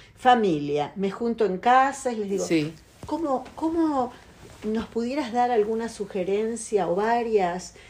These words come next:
Speaker 1: de cómo ponernos de acuerdo con la familia para poder cambiar hábitos? Y, y ¿sabes qué? También encontrar aliados.
Speaker 2: Uno, sí quiero mencionar algo que muchas veces me preguntan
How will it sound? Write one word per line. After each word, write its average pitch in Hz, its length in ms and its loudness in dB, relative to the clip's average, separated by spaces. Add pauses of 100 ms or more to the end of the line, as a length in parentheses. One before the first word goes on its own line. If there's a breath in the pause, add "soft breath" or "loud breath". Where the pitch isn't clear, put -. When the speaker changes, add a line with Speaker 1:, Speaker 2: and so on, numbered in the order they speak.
(280 loud breath)
Speaker 1:
de 208 160 2
cómo 254 240 -4
ponernos 214 440 -2
de 190 120 -2
acuerdo 214 640 2
con 180 180 -2
la 180 100 -4
familia 202 600 -2
para 175 220 -2
poder 196 240 -4
cambiar 180 360 -4
hábitos? 190 760 -8 (320 loud breath)
Y, 240 220 -4
y 233 80 -6
¿sabes 269 340 -2
qué? 262 180 -2
También 233 440 0
encontrar 220 720 0
aliados. 180 1000 2 (220)
Speaker 2:
Uno, 240 520 10
sí - 160 4
quiero 190 180 6
mencionar 143 400 4
algo 135 300 6
que 131 100 2
muchas 127 320 2
veces 131 240 0
me 123 140 2
preguntan 117 600 2